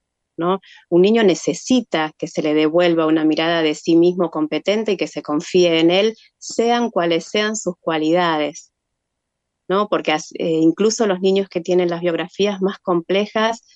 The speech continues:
necesitan, más aún, <laughs> diría yo, esta mirada de confianza, ¿no?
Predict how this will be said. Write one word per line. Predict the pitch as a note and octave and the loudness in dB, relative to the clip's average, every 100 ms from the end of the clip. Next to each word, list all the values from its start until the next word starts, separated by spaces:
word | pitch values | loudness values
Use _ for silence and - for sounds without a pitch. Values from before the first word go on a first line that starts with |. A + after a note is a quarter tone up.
| _ _ _ _ _ _ _ _ _ _ - | _ _ _ _ _ _ _ _ _ _ 0
necesitan, | F3 E3+ E3+ E3 - A#3 A3+ G#3+ G3+ G3 - - | 0 2 0 0 0 -2 0 0 0 -2 -4 -6
más | G#3+ B3 - | -4 -4 -2
aún, | G3+ B3 F#3 | 2 4 4
<laughs> | |
diría | D#3+ - A#3 | 4 2 -2
yo, | - F3+ F3 A3+ | -2 0 -2 -4
esta | G#3+ - D#3+ | -6 -2 0
mirada | E3+ E3+ F3 F3 | 2 2 0 0
de | E3 | -2
confianza, | F#3+ E3 - E3 D3+ D3 - F3 - _ - | -4 -6 -2 -4 -2 -6 -10 -14 -14 _ -10
¿no? | F#3 G#3+ | -8 -6